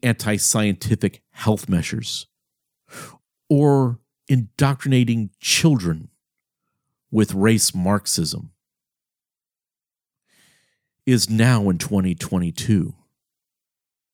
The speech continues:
pretending that they never actually did those things.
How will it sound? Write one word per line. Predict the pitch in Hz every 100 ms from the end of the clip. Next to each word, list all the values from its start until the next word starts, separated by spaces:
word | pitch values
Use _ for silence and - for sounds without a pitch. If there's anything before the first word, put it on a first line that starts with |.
| _ -
pretending | 101 - 110 104
that | 98 -
they | 95
never | 92 92 92
actually | 92 92 - 107
did | 120 104
those | 92 85 85 -
things. | 85 85 90 - -